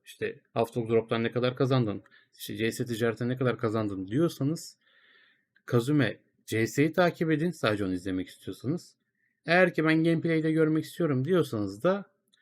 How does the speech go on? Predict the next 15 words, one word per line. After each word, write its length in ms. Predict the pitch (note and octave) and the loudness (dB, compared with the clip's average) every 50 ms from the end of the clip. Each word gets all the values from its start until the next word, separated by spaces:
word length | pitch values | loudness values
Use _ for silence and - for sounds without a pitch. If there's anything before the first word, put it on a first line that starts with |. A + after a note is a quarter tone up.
| _ _ _ _ _ | _ _ _ _ _
Kazume 400 | _ - F3+ E3+ D#3+ E3 D3 B2+ | _ 0 0 2 2 2 0 0
T 200 | C3 - A2+ A2 | 0 -2 -2 0
V'yi 140 | A#2+ C#3 C3+ | 0 0 0
takip 340 | - C#3+ C3 B2+ C3 A#2+ A#2 | 0 0 0 0 0 -2 -2
edebilirsiniz. 840 | G#2+ G#2+ G#2+ F#2+ F#2+ F#2+ - - - C3+ E3+ D#3+ - - - _ _ _ _ _ _ _ _ _ _ _ _ _ _ _ _ _ _ _ | 0 0 -2 -2 -2 -6 -6 -6 -6 -6 -6 -6 -10 -18 -20 _ _ _ _ _ _ _ _ _ _ _ _ _ _ _ _ _ _ _
İzlediğiniz 280 | D3 C3 B2 C3 C#3 C3+ | -8 -4 -2 -2 -2 -2
için 120 | C3 A#2 | -4 -6
teşekkür 360 | G#2 B2+ - - B2+ C3 C3 | -6 -4 -4 -4 -4 -4 -4
ederim. 220 | B2 B2 B2+ E3+ - | -4 -4 -6 -8 -8
Kanala 300 | - A2 G2+ G2+ A2 G#2 | -6 -4 -4 -2 -2 -2
abone 260 | G2 G2 G#2 G#2 G#2+ | -2 -2 -2 -2 -2
olmayı, 280 | G#2 G2+ G2 F#2+ F#2+ | -2 -2 -2 -2 -2
videoyu 260 | F#2 F2+ F#2 F#2 F2 F#2 | -2 -2 -2 -4 -2 -2
beğenmeyi 320 | F#2 F2+ F2+ F2+ F2+ F#2 | -2 -2 -2 -4 -4 -4
unutmayın. 460 | G#2+ A#2 - A#2+ A2+ B2 C#3+ D#3 - | -6 -6 -6 -6 -4 -4 -4 -6 -8